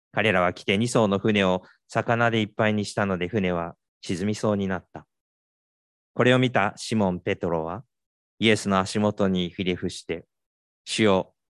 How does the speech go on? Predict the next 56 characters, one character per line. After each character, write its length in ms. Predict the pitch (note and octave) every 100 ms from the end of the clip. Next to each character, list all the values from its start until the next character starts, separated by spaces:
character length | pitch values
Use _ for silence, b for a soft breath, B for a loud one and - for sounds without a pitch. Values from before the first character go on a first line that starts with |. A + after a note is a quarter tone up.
| _ G#2+
私 320 | A2 B2+ B2
か 140 | B2
ら 100 | A#2
離 240 | A2+ A#2 C3
れ 120 | A#2
て 120 | G#2
く 100 | F#2+
だ 140 | F#2 F#2
さ 240 | - F2+
い。 100 | E2+ _ _ _ _
私 420 | F#2+ F#2+ G#2 - G#2+
は 180 | G2 G2
罪 220 | G#2 G#2
深 320 | A#2 - B2
い 220 | G#2 F2+ G2
も 120 | F#2+
の 140 | G2
な 120 | F#2
の 80 | F2
で 140 | E2 E2
す」 220 | - _ -
と 60 |
言 100 | G#2
っ 20 | -
た。 240 | - D#2+ _ _ _ _ _ _ _ _ _ _ _ _ _
取 140 | B2
れ 40 | A#2
た 120 | G#2
魚 420 | A2 A2+ A2+ A2+
に 280 | A2 A2 - _
シ 180 | - -
モ 140 | A2 G#2
ン 80 |
も 80 | G2
一 60 | F#2+
緒 200 | - A2+
に 120 | A2+
い 60 | G#2
た 120 | A2
者 260 | G#2 A#2
も 100 | A#2
皆 380 | G2+ G2 G#2 G#2
驚 320 | G2+ F#2+ A2+ A#2
い 120 | F#2
た 100 | F#2
か 140 | F#2
ら 140 | F2+ F2
で 140 | F2+
あ 80 | E2
る。 80 | - _ _ _ _ _ _ _ _ _ _ _ _ _ -
シ 160 | D3
モ 120 | B2+
ン 40 | A2+
の 100 | G#2+
仲 300 | G2+ G#2 F#2+
間、 240 | F#2+ G#2